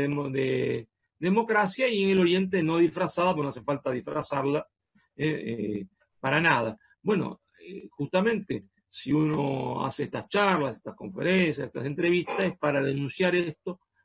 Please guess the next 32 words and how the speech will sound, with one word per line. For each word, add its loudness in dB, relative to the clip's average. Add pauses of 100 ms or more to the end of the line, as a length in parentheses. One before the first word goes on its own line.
(140)
para 0
que 0
seamos -2
conscientes 0
de 4
esto, -4
porque 0
esto -2
puede 2
ser -2
revertido. 0
No 0
es -2
que -6
lo -6
que -6
yo 0
digo 2
sea 0
un -4
final 0
inexorable, -2 (360)
de 2
ninguna 0
manera, 2
sobre 2
todo -2
para 0
la 0
Argentina, 0 (440)
que 2
repito 2